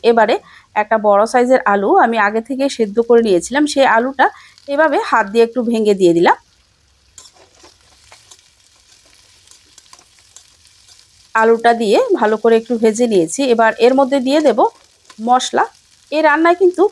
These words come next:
খুব বেশি মশলার প্রয়োজন নেই। ঝালের জন্য দিয়ে দিলাম ওয়ান থার্ড টিস্পুনের মতো কাঁচা লঙ্কা বাটা আর ওয়ান থার্ড টিস্পুন দিয়ে দিলাম আদা বাটা।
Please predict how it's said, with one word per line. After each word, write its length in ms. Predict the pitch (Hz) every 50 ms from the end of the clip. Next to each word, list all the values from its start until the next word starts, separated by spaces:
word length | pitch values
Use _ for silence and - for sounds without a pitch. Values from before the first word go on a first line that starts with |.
| -
খুব 160 | _ - 311 277
বেশি 280 | 233 277 294 294 - 311
মশলার 360 | 277 269 254 254 - 294 294
প্রয়োজন 440 | 294 262 240 226 240 233 254 262 247
নেই। 180 | 196 240 392 - - _ _ _ _ _ _ _ _ _ _ _ _ _ _ _ _ _ _
ঝালের 440 | 240 220 - - 226 226 220 214 208
জন্য 240 | 214 220 214 214 220 214
দিয়ে 200 | 208 220 226 254
দিলাম 220 | 294 269 269 370 381 -
ওয়ান 200 | - 233 233 240
থার্ড 220 | - 302 302 302 -
টিস্পুনের 440 | - 302 294 - - 294 294 294 294
মতো 240 | 285 277 226 - 330 370
কাঁচা 300 | - 233 214 - 254 254
লঙ্কা 280 | 262 262 262 262 277 262
বাটা 320 | 233 208 180 196 - 320 494 - - - - - - _ _ _ -
আর 240 | 226 214 202 190 196 - -
ওয়ান 160 | 220 254 294
থার্ড 200 | 311 - 392 381 -
টিস্পুন 340 | 381 359 359 - - 339 339
দিয়ে 120 | 320 349 285
দিলাম 240 | 240 247 330 381 359 359 -
আদা 220 | 196 190 180 180 180
বাটা। 280 | 180 165 - - 170